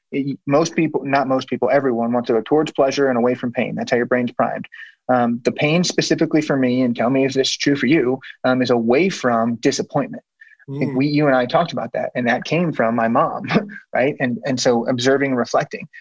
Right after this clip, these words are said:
Speaker 1: That could have been seared in the opposite way, um, is far, at, like,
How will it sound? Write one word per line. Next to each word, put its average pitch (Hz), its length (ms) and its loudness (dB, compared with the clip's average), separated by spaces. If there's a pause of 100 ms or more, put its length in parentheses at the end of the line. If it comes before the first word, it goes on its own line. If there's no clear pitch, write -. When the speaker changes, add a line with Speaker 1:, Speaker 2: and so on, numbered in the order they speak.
(260)
Speaker 1:
That 131 280 2
could 214 240 0
have 147 200 2
been 131 200 0
seared 139 300 2
in 127 120 2
the 120 140 0
opposite 202 440 -2
way, - 300 -4 (300)
um, 123 400 0 (140)
is 131 440 2 (100)
far, 139 380 2
at, - 160 -6 (240)
like, 123 240 0